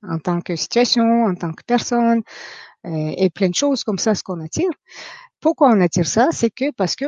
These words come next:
on émet quelque chose. Si je suis, euh, si j'attire à moi quel-, des gens qui me mettent en colère, c'est que je suis en colère.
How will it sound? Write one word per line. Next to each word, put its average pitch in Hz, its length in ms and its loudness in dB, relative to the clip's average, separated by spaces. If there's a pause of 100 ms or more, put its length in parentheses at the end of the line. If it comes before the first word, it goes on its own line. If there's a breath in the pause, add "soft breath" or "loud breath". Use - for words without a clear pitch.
(140)
on 220 220 4
émet 254 340 6 (220)
quelque 214 260 -2
chose. 170 480 -6
Si - 200 -2
je 202 120 0
suis, 294 420 0 (520)
euh, 185 240 4
si 190 200 2
j'attire 269 340 6
à 269 60 6
moi 233 240 4 (120)
quel-, 226 220 6 (240)
des 233 180 4
gens 220 220 4
qui - 180 -6
me 175 100 -2
mettent 214 280 -2
en 233 100 2
colère, 208 520 -2 (540)
c'est - 160 -8
que 185 140 -8
je 180 140 -4
suis 311 300 -2
en 214 100 0
colère. 156 380 -6